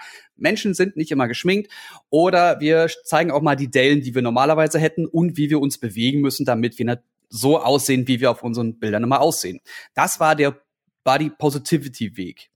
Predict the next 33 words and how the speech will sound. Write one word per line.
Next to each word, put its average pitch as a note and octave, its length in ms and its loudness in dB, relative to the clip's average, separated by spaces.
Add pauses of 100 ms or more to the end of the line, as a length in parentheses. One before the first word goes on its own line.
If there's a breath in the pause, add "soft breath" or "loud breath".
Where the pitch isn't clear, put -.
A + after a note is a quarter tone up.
(540 soft breath)
Dann D3 400 0
hieß A3 200 0
es G#3+ 120 -2
irgendwann, F#3 640 0 (380)
ähm, D3 360 2 (920)
„Du C#3 120 -10
sollst D#3 360 -2
deinen D#3+ 260 0
Körper F3+ 320 -2
genauso F3+ 640 2
lieben, F#3 320 2
wie D3+ 60 -2
er E3 120 0
ist.“ - 340 -6 (960)
Ja, F3+ 300 -4 (240)
liebe F3+ 340 0
ihn C3 200 -2
genauso, G#3+ 440 2
wie F#3+ 60 2
er F#3+ 100 2
ist. C#3 220 -4
Es D#3+ 140 -6
ist F3+ 120 -6
vollkommen G3 300 0
egal, E3+ 320 0
wie D#3 80 0
er D3+ 100 2
aussieht. C3+ 360 -4
Liebe G3+ 280 2
ihn, E3 140 -2
wie D#3 60 2
er D#3 100 2
ist. - 220 -4